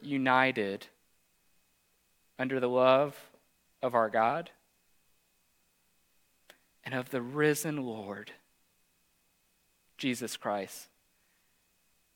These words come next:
who no matter what happens to the church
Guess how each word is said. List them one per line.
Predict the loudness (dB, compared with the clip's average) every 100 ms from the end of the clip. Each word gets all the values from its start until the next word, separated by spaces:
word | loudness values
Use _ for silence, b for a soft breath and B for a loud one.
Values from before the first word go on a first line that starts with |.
| _ _ _ _ _ _ _ _ _ _ _
who | 0
no | 4 8
matter | 10 10 8 6
what | 10 10 10
happens | 10 8 8 2 -2 -2
to | 0
the | 0
church | 0 6 8 6 2 -8 -8